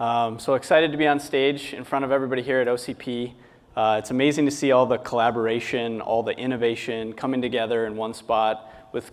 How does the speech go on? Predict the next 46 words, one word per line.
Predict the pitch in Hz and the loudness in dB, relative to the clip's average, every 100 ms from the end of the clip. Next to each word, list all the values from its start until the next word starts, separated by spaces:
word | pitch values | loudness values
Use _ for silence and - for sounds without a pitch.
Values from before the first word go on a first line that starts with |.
| - | -10
companies | - 147 147 143 135 | -6 -2 0 0 -2
and | 117 | -6
skill | - 139 127 | -8 -6 -4
sets | - 120 117 - - - - _ | -2 -2 -2 -10 -18 -20 -20 _
of | 113 110 107 107 - | -4 -4 -6 -4 4
all | 147 143 | 6 6
over | 135 135 | 4 0
the | 120 | -2
industry. | 123 120 - 117 104 | -4 -6 -6 -4 -4
And, | 104 107 - - - - | -4 -8 -14 -20 -14 -6
and | 131 | 0
hopefully | 175 175 185 | 2 4 4
what | 156 156 | 6 6
you're | 151 | 4
gonna | 147 | 2
get | 135 151 151 | 4 2 2
today | 135 143 131 127 139 - | 2 4 4 4 -2 -4
is | 131 123 123 117 - - - - _ _ _ | -2 0 -2 -4 -12 -20 -20 -20 _ _ _
how | - 135 | 0 4
every | 156 160 160 | 4 4 6
one | 160 151 | 6 6
of | |
those | 139 139 | 4 4
skill | - 143 139 | 0 0 0
sets | - 170 175 - - | 4 2 2 -6 -12
is | 127 | -10
built | - 139 139 | -2 -2 0
into | 135 120 | -2 -2
a | |
disk | 107 123 - | -4 -6 -4
drive | 98 87 - - | -4 -4 -8 -14
and | 123 | -2
why | 131 127 | 2 2
a | 123 | 2
disk | 123 143 - | 0 -2 0
drive | 123 120 117 113 - - - | 2 2 0 -4 -12 -20 -12
is | - 123 | -8 -4
such | 143 - | -4 -4
a | |
key | - - 147 | -8 -4 -4
component | 147 127 - 123 139 156 - - - - | -4 -8 -6 -4 -4 -4 -10 -20 -20 -10
to | 143 | -4
the | 131 | 0
overall | 131 127 127 120 | 0 2 2 2
storage | 117 - 123 107 113 | 0 -4 -4 -4 -4
landscape | 110 127 - 165 175 | -4 -4 -2 -2 -4